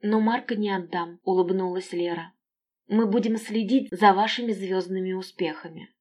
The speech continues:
Тут открылась дверь, и в палату заглянули Марк с Игорем.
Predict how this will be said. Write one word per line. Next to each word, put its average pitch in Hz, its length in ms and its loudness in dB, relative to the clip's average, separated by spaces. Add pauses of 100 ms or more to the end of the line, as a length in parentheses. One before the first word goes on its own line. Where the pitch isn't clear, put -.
(400)
Тут 302 240 6
открылась 226 580 4
дверь, 254 480 -2
и 208 80 -2
в 208 140 -8
палату 226 580 2
заглянули 226 580 0
Марк 185 480 -2
с - 180 -12
Игорем. 170 440 -4